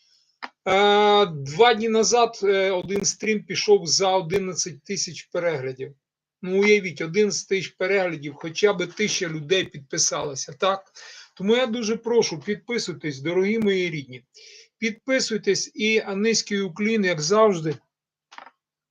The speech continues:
тим людям, які допомагають донатами. П'ятдесят чотири п'ятдесят сім нуль вісім двадцять п'ять тринадцять сімдесят один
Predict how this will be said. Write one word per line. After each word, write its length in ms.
тим 240
людям, 320
які 280
допомагають 720
донатами. 640
П'ятдесят 480
чотири 360
п'ятдесят 520
сім 420
нуль 260
вісім 380
двадцять 460
п'ять 400
тринадцять 600
сімдесят 600
один 300